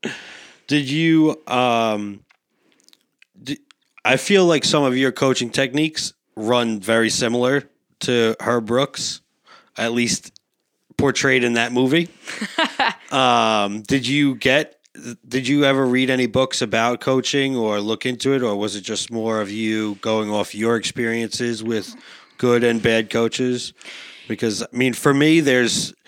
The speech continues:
Speaker 2: as much as I learn from people who do things well, I also learn, I feel I learn just as much from the people who don't do things well. And I look at myself and say, "I don't w-,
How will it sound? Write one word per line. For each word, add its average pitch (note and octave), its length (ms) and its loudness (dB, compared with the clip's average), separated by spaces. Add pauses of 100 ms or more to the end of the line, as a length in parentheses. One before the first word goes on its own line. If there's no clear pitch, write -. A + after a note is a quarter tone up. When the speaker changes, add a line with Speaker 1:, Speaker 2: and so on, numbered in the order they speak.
(440)
Speaker 2:
as B2+ 160 0
much D3 220 0
as D3 120 -4
I D3+ 120 2
learn C#3 680 0 (100)
from A#2+ 680 -2
people A#2+ 300 -4
who A#2 120 -2
do A#2 180 -4
things G#2+ 360 -6
well, A2 460 0 (760)
I G2+ 200 0
also A2 420 2
learn, G#2+ 420 0
I A#2 100 -6
feel C3 200 0
I A2+ 120 2
learn A2+ 280 0
just A#2 240 -2
as G#2+ 140 -4
much A2+ 220 -2
from G#2+ 260 -6
the G2 80 -6
people G#2+ 320 -2
who G2 140 -4 (260)
don't G#2 240 0
do C3+ 100 2
things C#3 320 0
well. D#3 240 2 (380)
And G#2 200 0
I G2 200 0
look F#2+ 320 -4
at G#2+ 80 -6
myself F#2+ 340 -4
and - 80 -14
say, G2 140 -6 (260)
"I G#2 360 0 (200)
don't G2+ 220 2
w-, G#2+ 180 -6